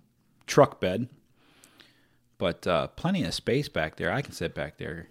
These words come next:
with my daughter pretty easily, and so can my wife. Uh, this is the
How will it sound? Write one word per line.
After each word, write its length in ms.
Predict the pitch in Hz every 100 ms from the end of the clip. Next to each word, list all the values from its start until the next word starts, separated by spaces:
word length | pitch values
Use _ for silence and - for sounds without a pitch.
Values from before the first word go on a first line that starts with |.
| - _ _ _ -
with 160 | - 85
my 80 |
daughter 420 | 82 80 80 95 - _ - _ _ _ _ -
pretty 200 | 95 80
easily, 360 | 82 95 92
and 100 | 98
so 140 | 95 90
can 160 | 87
my 120 | 82
wife. 500 | 73 73 78 127 - - - _ _ _ - _ - - - _ _ _ _
Uh, 360 | - 82 80 71 - - -
this 240 | 123 90 -
is 220 | 90 87
the 340 | 90 82 85